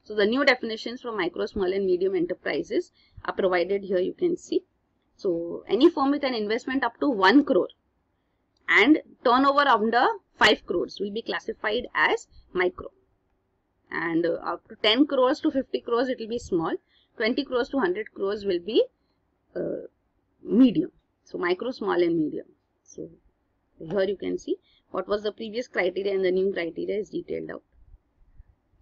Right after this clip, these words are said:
So the loans which have been provided for collateral free loans for M S M Es in the Atmanirbhar Bharat Yojana, that is mentioned, and this is the definition tweak. So what is the original micro, small and medium and the new turnover criteria.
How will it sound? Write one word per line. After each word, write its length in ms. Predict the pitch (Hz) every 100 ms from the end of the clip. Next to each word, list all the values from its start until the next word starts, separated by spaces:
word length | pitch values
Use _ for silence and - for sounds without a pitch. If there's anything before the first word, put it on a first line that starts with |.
| _ _ _ _
So 140 | 180
the 160 | 170 170
loans 320 | 190 220 269
which 120 | 262
have 140 | 233 190
been 120 | 196
provided 460 | 190 185 180 180 185
for 180 | 202
collateral 480 | 185 175 170 170 190 190
free 280 | 185 185 180
loans 320 | 165 185 - -
for 180 | 190 180
M 220 | 180 175
S 140 | -
M 160 | 185 180
Es 260 | 262 _ _ _ _ _ _
in 140 | - 190
the 280 | 170 165 - _ _ _ -
Atmanirbhar 600 | 180 - 196 185 180 175
Bharat 320 | 180 165 160 - -
Yojana, 420 | 170 170 160 175 381 -
that 200 | 185 196
is 100 | 208
mentioned, 380 | 208 226 - - _ _
and 120 | 170 175
this 200 | 196 214
is 180 | 208 -
the 200 | 196 185 170
definition 520 | 180 - 208 - 190
tweak. 220 | 156 - - _ _ _ _
So 260 | - 170 165
what 300 | 175 180 -
is 220 | - 208
the 240 | 196 190 160
original 420 | 185 202 202 349 -
micro, 280 | 202 170 196
small 220 | - 196
and 160 | 190 196
medium 280 | 185 196 453
and 140 | 277
the 60 | 202
new 200 | 220 254
turnover 380 | 233 180 165 165
criteria. 500 | - - - -